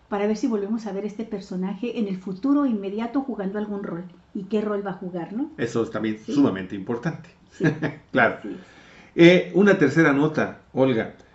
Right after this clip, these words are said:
Speaker 2: Álvaro Delgado de la revista Proceso. "Igual que el Partido Acción Nacional, en el de la Revolución Democrática estalló una guerra interna.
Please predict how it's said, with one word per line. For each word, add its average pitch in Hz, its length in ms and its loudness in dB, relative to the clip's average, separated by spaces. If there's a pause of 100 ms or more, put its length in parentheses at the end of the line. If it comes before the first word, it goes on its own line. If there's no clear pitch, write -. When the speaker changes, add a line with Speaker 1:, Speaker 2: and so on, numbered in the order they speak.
(140)
Speaker 2:
Álvaro 156 340 6
Delgado 127 400 4
de 113 160 6
la 107 140 0
revista 113 340 0
Proceso. 107 560 -4
"Igual 143 320 4
que 190 60 2
el 175 80 2
Partido 139 340 2
Acción 151 220 -2
Nacional, 123 540 -2 (180)
en 117 160 0
el 113 100 4
de 113 100 4
la 110 140 6
Revolución 113 500 2
Democrática 135 600 0
estalló 113 320 -4
una 123 180 0
guerra 117 320 -2
interna. 113 580 -2